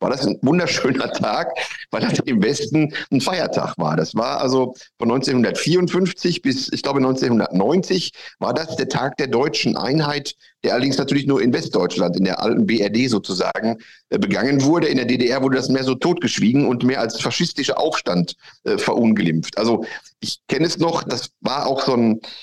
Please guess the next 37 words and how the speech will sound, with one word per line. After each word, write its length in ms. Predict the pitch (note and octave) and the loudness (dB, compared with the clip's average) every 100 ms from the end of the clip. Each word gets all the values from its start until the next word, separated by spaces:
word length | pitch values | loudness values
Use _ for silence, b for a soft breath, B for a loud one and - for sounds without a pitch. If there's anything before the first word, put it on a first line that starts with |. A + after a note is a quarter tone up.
| B B | B B
Gedenkritual, 1160 | A2+ A#2 D3+ C3 D3 - C3 B2 C#3+ D#3 D#3+ B B B B | -2 0 0 0 -2 0 0 0 0 0 -2 B B B B
was 180 | A#2 - | -8 -4
keiner 260 | C3 D#3 | -2 0
mehr 120 | D3+ | 0
so 60 | C3+ | 0
richtig 260 | D3 - E2 | 0 -2 -2
ernst 260 | C#3+ D#3+ | -2 -2
genommen 260 | D#3 D3+ D3 | -2 0 0
hat. 100 | - | 0
An 60 | |
die 100 | C3+ | 0
deutsche 340 | B2 C3 C3+ - | 2 0 0 0
Einheit 280 | D3+ D#3+ D3+ | 0 0 0
hat 140 | - | -4
keiner 240 | D3+ D3 | -4 0
mehr 140 | C#3+ C3 | 0 0
gedacht 320 | B2+ C#3 - | -2 -4 -6
bis 120 | C3 | -6
neunzehnhundertachtundachtzig, 920 | C#3 C3 C3 C#3+ - B2 C#3 - C#3 - B B | -4 -4 -4 -6 -6 -8 -8 -4 -6 -6 B B
neunundachtzig, 880 | G#2+ D3 E3 - - - C#3+ C3 - | 0 2 2 0 -4 -2 -2 0 0
äh, 180 | A#2+ A#2 | 2 2
siebzehnter 360 | C#3 - C3+ B2+ | -2 -4 -2 2
Juni, 280 | C#3 C#3+ | 4 4
das 160 | B2 A#2 | 2 0
war 100 | B2+ | 0
ja 100 | A#2+ | 0
auch 140 | B2 | 0
so. 300 | - D3 D3+ B B B _ | 0 0 0 B B B _
Also 160 | A#2+ C#3 | -2 -2
es 120 | C#3 | 0
war 140 | D3+ | 0
so 60 | D3+ | 2
ein 220 | C#3+ - - | 0 -2 -4
zusätzlicher 540 | - E3 E3 D#3 C#3 | 2 2 2 0 0
Feiertag 460 | - C3+ C#3+ C3+ B2 | -2 -2 -2 -4 -2
im 140 | G#2+ | 0
Sommer, 360 | F2+ F2+ E2+ | 2 2 0